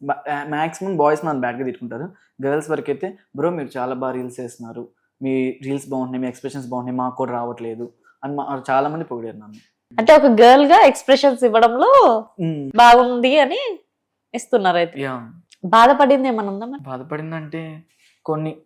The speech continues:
Speaker 1: సంఘటనలు బయటకు వెళ్ళినప్పుడు, "అరే వాడది, వాడిది" అని మాట్లాడినప్పుడు.
Speaker 2: So అప్పుడు మీ సమాధానం ఏంటి? అంటే ఇప్పుడు సొసైటీ అంటుంది, చుట్టుపక్కన వాళ్ళు అంటారు,
Speaker 1: మ్మ్.
Speaker 2: ఇవన్నీ ఉంటాయిగా, మీ సమాధానం ఏంటి?
Speaker 1: నా సమాధానం ఒకటే,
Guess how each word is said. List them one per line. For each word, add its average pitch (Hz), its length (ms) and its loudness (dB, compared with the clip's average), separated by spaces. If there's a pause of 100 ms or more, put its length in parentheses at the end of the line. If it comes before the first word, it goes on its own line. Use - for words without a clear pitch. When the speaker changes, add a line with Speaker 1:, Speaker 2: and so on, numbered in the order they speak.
Speaker 1:
సంఘటనలు 139 380 -6
బయటకు 131 300 -2
వెళ్ళినప్పుడు, 127 500 -6
"అరే 127 180 -8
వాడది, 120 520 -8 (160)
వాడిది" 120 480 -6 (320)
అని 135 100 -10
మాట్లాడినప్పుడు. 117 640 -10 (360)
Speaker 2:
So 247 220 6 (100)
అప్పుడు 220 260 0
మీ 240 240 0
సమాధానం 269 540 0
ఏంటి? 233 420 -6
అంటే 196 300 -2
ఇప్పుడు 190 460 -2
సొసైటీ 202 460 0
అంటుంది, 220 600 -2
చుట్టుపక్కన 190 540 -6
వాళ్ళు 196 200 0
అంటారు, 185 380 -2 (280)
Speaker 1:
మ్మ్. 151 340 -16 (260)
Speaker 2:
ఇవన్నీ 196 240 -2
ఉంటాయిగా, 180 480 -4
మీ 226 120 -2
సమాధానం 226 500 -2
ఏంటి? 196 260 -14 (400)
Speaker 1:
నా 160 100 -10
సమాధానం 143 520 -6
ఒకటే, 127 340 -12